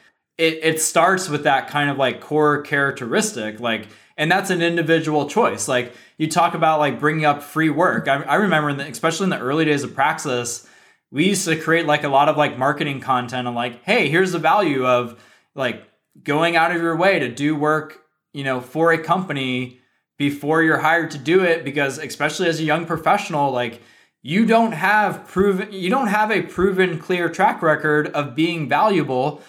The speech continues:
So you have to do the little things that, that can stand out. And we would get, you know, people from all walks of life being like, "Oh, it's terrible. You're telling young people, you know, to do free work. That's exploitation," et cetera.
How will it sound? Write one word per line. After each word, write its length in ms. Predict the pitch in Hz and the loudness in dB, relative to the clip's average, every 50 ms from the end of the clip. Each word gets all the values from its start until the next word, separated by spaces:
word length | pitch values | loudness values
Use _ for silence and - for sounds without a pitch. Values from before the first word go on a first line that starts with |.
| - _ _ _ | -20 _ _ _
So 120 | - 170 | -2 -2
you 240 | 165 160 170 202 180 | 0 0 0 0 -2
have 320 | - - 180 208 226 220 214 | -2 -2 0 0 0 0 -2
to 80 | 202 | -4
do 200 | 170 139 160 185 | -2 0 0 0
the 140 | 180 185 175 | 2 2 2
little 320 | 151 160 180 185 - - - | 2 2 0 0 0 -2 -2
things 380 | 151 139 135 135 147 147 143 | -4 -4 -4 -4 -4 -6 0
that, 340 | 147 135 131 127 127 - - | 2 2 2 2 0 -2 0
that 180 | 143 143 139 - | 0 0 0 -2
can 160 | 156 135 123 | -6 -8 -8
stand 440 | 120 - - - 151 156 151 143 151 | -8 -8 -6 -4 -4 -2 -2 0 2
out. 360 | 180 202 185 165 - - - - - - - - _ | 2 4 4 2 0 -2 -10 -20 -20 -20 -20 -20 _
And 260 | - 180 175 175 170 | -2 -2 -2 0 0
we 140 | 165 208 226 | 0 2 4
would 200 | 220 220 208 165 | 4 4 2 2
get, 380 | - 185 185 180 170 165 - - | 2 4 4 4 4 2 -2 -8
you 100 | 156 151 | -4 -4
know, 120 | 147 139 | -4 -4
people 400 | 123 - - 165 175 - 185 170 | -4 -4 -2 -2 -2 0 -2 -2
from 580 | - - 165 160 151 147 143 143 131 131 - - - | -2 -2 0 0 0 0 0 -4 -8 -10 -14 -12 -2
all 240 | 151 151 160 160 160 | 2 2 4 4 4
walks 280 | 160 165 170 165 - | 4 4 4 2 2
of 80 | 143 135 | -2 0
life 200 | 143 139 135 135 | 2 2 0 0
being 160 | 139 139 135 | -4 -8 -4
like, 260 | 131 123 120 120 - - 180 | -2 -2 -2 -2 -4 -2 0
"Oh, 220 | 208 214 208 202 | 4 4 4 4
it's 160 | 185 180 - | 2 0 -4
terrible. 480 | - - 185 190 190 190 185 175 175 175 | -6 0 2 4 4 4 4 4 2 4
You're 120 | 165 151 | 2 0
telling 360 | - - 175 175 170 165 160 | 0 0 0 2 2 0 0
young 200 | 160 156 165 165 | 0 0 0 0
people, 760 | 156 180 170 160 165 165 160 156 151 151 147 139 135 139 - - - - _ - | -2 0 0 0 2 2 2 4 4 4 4 2 0 -2 -6 -16 -20 -20 _ -10
you 100 | 143 147 | -8 -4
know, 180 | 151 143 139 131 | -2 0 0 -2
to 120 | - 139 | -4 -8
do 240 | 135 117 147 170 170 | -6 0 2 2 2
free 260 | 165 - 170 170 165 | 2 0 0 2 2
work. 540 | 156 143 131 143 147 151 151 151 147 143 143 | 2 2 2 2 2 4 4 2 2 0 0
That's 220 | - 143 147 143 - | -2 -2 -2 -2 -2
exploitation," 1040 | - 160 160 - - 165 170 160 147 - 151 147 151 147 147 - 156 147 143 139 139 | -4 -4 -4 -4 -4 -2 0 0 0 0 0 0 0 0 0 0 0 0 0 0 -2
et 140 | 131 123 - | -6 -8 -8
cetera. 640 | - - 139 139 139 139 131 123 123 123 131 127 | -4 0 0 0 0 0 0 2 2 2 0 -2